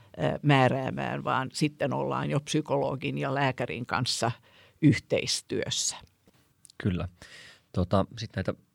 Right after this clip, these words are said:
Speaker 2: radikaalimpia hoitolinjoja, ehkä purenan hionta ja kirurgia, niin, ö, kuinka iso osa sitten potilaista tarvitsee ylipäätänsä kirurgiaa tai sit sitä, että lähdetään ihan pura-, purentaan kajoamaan?
Speaker 1: Tota,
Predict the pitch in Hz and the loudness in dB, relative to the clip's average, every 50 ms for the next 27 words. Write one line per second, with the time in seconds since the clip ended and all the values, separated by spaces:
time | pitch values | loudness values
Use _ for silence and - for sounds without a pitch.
0 | - - 104 - 101 104 113 110 101 104 - - 95 90 90 92 87 87 90 87 | -6 -4 -4 -2 2 2 2 2 2 2 2 4 4 4 4 0 -2 -2 0 -2
1 | 82 85 - - - - - 104 101 95 92 90 - - - - _ - 92 95 | -2 -2 -4 -12 -16 -8 -4 0 2 2 2 0 -2 -8 -12 -8 _ -4 -2 0
2 | 90 92 98 95 - - - - 85 - - _ - 107 107 101 95 90 87 90 | 2 2 2 2 0 -2 -4 -4 -4 -4 -6 _ 2 4 4 4 4 4 2 2
3 | 92 101 98 92 90 90 - 92 90 - 113 107 92 92 90 85 90 92 87 92 | 2 2 2 2 2 0 -2 -2 -2 0 0 0 0 -2 -4 -4 -4 -2 -2 -2
4 | 92 87 - - - - - _ _ _ _ - - - 107 107 - - - 143 | -4 -6 -10 -16 -20 -20 -20 _ _ _ _ -12 -4 -2 -2 -2 -2 2 2 4
5 | 180 165 - - 110 - - - - - - - - - - - - - 110 - | 4 4 4 4 4 4 2 -4 -18 -20 -20 -20 -20 -20 -20 -10 -4 -4 0 2
6 | 123 104 101 - - 104 113 - 101 92 92 - - - 92 87 - - _ 107 | 2 2 2 0 -2 -2 -2 -2 -2 -2 -4 -6 -6 -6 -6 -6 -8 -4 _ -2
7 | 101 - 101 92 92 95 - - - 110 104 104 92 - 80 - - - 82 78 | -2 0 -2 -2 -2 -4 -6 2 6 6 6 6 6 0 -6 -8 -6 -6 -6 -8
8 | - - - _ - - - 92 90 - - 92 82 73 - 65 - - - - | -8 -12 -16 _ -18 -14 -12 -12 -10 -4 0 0 0 0 -2 -6 -10 -12 -14 -16
9 | _ _ _ _ _ _ _ - - 107 101 95 90 - - 95 85 82 - 76 | _ _ _ _ _ _ _ 2 2 4 4 2 0 0 -2 -2 -2 -2 -2 -2
10 | 80 - 82 - - - - 85 - - - - 82 85 80 - 73 76 82 85 | -2 -2 -6 -10 -12 -10 -10 -12 -10 -10 -12 -10 -10 -10 -10 -10 -10 -8 -8 -8
11 | 82 - - 90 85 80 - - - - 95 90 76 82 - 64 - 92 - - | -10 -6 -4 -4 -4 -4 -6 -8 -8 -6 -4 -4 -4 -4 -6 -8 -10 -10 -8 -6
12 | - 82 78 - - 65 64 57 52 - - - - - - - - _ - 226 | -6 -4 -4 -4 -6 -6 -6 -6 -6 -8 -10 -12 -18 -20 -20 -20 -20 _ 4 6
13 | 226 220 220 - 226 214 208 208 208 | 6 6 6 6 6 8 8 8 6